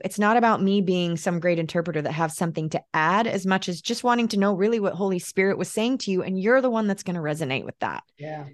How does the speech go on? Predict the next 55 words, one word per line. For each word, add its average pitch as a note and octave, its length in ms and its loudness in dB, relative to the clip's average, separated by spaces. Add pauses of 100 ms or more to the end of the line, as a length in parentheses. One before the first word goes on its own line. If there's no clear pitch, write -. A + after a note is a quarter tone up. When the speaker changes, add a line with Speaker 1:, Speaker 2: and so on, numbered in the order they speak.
(140)
Speaker 2:
yeah. D3+ 260 -8
Speaker 1:
So E3+ 240 2 (280)
Speaker 2:
Well, F3+ 120 2
Speaker 1:
that's G#3+ 200 2
Speaker 2:
I, A3 40 4
Speaker 1:
why A3+ 100 4
I G#3 60 0
wanna G3 160 2
Speaker 2:
I'll, D#3+ 180 4
Speaker 1:
know. D#3 60 -10 (420)
Speaker 2:
I'll F#3+ 160 6
say G#3 280 6
it G3+ 100 4
right G3+ 200 6
now. G3 200 4
I G3+ 40 8
wrote, A#3 240 8
I G#3 60 6
wrote A#3 280 6
Speaker 1:
Yes. A3 140 4
Speaker 2:
it F#3 40 -4
in, F#3 300 -4
in G3 120 2
my E3 140 2
book E3+ 400 2
'cause F3 140 -6
it's E3 140 -6
a F3+ 40 -2
really G3 180 2
powerful F3 400 -2
thing. D#3+ 360 -2
So E3 340 0 (640)
whole G#3 160 8
life, F#3 300 6
three F#3+ 180 6
is F3+ 140 2
favorite G3+ 360 0
number. F3+ 480 2 (400)
Always F#3+ 400 6
had G3 180 2
it F3+ 100 2
in F3+ 80 0
sports. F3+ 500 0
People F3+ 280 0
even F3 180 -2
call F3+ 140 -2
me E3 100 -4
Corey F3 300 0
three E3 340 0
in D#3 260 -6 (100)
baseball. C#3+ 440 -2
So C#3 260 -4
for D#3 180 -6
those - 120 0
Speaker 1:
Wow. D3+ 320 0